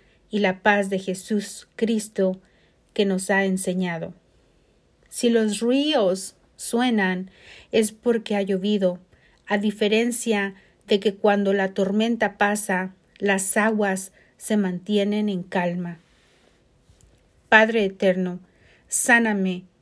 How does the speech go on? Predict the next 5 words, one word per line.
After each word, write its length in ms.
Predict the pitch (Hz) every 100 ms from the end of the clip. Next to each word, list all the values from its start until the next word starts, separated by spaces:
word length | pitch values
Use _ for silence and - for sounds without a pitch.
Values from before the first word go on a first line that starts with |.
| _ -
y 100 | 226
libérame 760 | 214 202 208 214 196 185 185 - _ _
de 140 | 214 196
toda 340 | 214 214 208
herida, 480 | 196 196 190 175